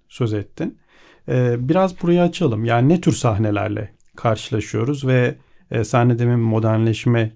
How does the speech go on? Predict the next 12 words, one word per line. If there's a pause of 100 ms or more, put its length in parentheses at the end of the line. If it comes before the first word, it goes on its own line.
(120)
hikayesine
gönderme
yaptın,
Türkiye'nin
modernleşme
anlatısına. (480)
E,
bu
sahneler
modernleşme
ile
ilgili,